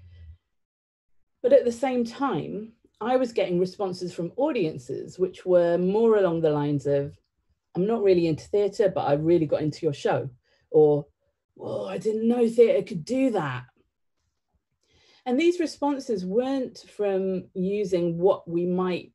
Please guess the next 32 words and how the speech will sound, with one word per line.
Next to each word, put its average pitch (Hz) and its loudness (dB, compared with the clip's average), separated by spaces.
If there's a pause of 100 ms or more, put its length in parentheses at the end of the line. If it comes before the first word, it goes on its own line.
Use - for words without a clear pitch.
now 170 -2
call 160 0
immersive 165 -2
theatre 175 0
tactics. - -16 (380)
These 277 2
responses 233 -4
were 180 2
all 185 4
for 180 -10
shows 180 2
where 160 2 (260)
you 196 -4
go 214 6
to 185 -2
somewhere 190 0
like 165 -2
Bristol 165 -2
or 143 -2
Vic 240 2
and 156 -4
you 143 -8
sit - -8
in 156 -10
a 139 -10
seating 240 -4
rake 226 -2
and 165 -2
you 160 -2
watch - -2
a 180 -10
show. 233 -4